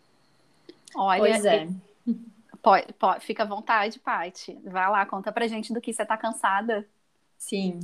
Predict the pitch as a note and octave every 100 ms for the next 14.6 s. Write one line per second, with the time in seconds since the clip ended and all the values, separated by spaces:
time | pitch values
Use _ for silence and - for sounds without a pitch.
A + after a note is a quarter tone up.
0 | F3+ G3+ G3+ G3 F3+ E3+ - F#3+ - G#3+
1 | F#3+ F#3+ G3 G#3 G#3 G#3+ - G3 F#3+ G#3
2 | A3 - - _ _ _ G#3+ G#3+ A3+ A#3+
3 | A#3 A#3 D#4 D4+ C#4+ C4+ C#4+ B3 G3+ G3
4 | A#3 G#3+ G3 A3 G3+ G3 G#3+ G#3 G#3 -
5 | F3+ G#3 A#3 B3+ A3+ F#3+ F#3 B3+ - -
6 | - _ _ - F#3+ F#3+ F#3+ G#3+ A3+ B3
7 | A#3 A3+ G3+ A3 A3+ A3+ G#3 G#3 F3+ F#3
8 | G3 G#3 - F#3 F#3 A3 A3 G#3 G3 F#3
9 | G3 G3 - F#3+ F3+ E3+ F#3+ G#3 G3+ G3+
10 | F#3+ F#3 F#3+ G3 G3 - F#3+ F3 E3 F#3+
11 | G3 F#3+ - G3+ F#3 G3 G#3 - G3 F#3+
12 | - - - F3 F3+ G3+ F#3+ F#3+ - F#3
13 | G3 F#3+ F#3 F#3 - F3+ F#3+ G3+ - G3
14 | F#3+ F#3 F3+ F3+ F#3